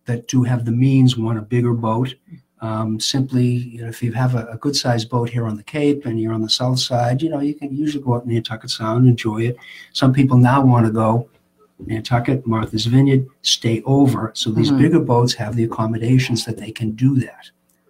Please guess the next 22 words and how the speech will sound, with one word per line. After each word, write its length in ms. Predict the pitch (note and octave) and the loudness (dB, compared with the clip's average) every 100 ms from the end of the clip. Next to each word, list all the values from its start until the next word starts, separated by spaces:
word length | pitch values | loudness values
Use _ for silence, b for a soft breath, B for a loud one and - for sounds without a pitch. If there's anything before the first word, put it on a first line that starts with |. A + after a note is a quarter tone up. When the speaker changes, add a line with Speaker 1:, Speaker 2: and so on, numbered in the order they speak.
| _ A#2 | _ -14
Speaker 1:
Um, 220 | A2 A2 | -10 -4
so 200 | - C3 | 2 4
again, 260 | C#3 D3+ A2+ | 4 2 2
this 160 | B2+ | 0
is 80 | D3 | 2
more 180 | D3 D3+ | 2 2
lifestyle. 600 | C3+ E3 F3 - - A2+ | 4 4 2 -2 -4 -2
This 140 | B2+ | -2
is 100 | B2+ | -2
people 320 | - C3 C3 - | -2 -2 -2 -4
actively 420 | B2 C3 C#3 C3+ | -4 -4 0 2
involved 460 | A2+ A#2+ B2 B2 A2+ | 2 2 2 0 -2
in 100 | G#2 | -10
staying 340 | - B2 B2 | -4 2 2
on 120 | A2+ | 2
their 100 | A2 | -2
boats 280 | A2 A#2+ A#2+ | -4 -2 -2
for 120 | - | -4
a 40 | - | -8
couple 260 | B2 - | -10 -8
of 60 | A2 | -8
days, 400 | B2 C#3+ G#2+ | -4 -4 -4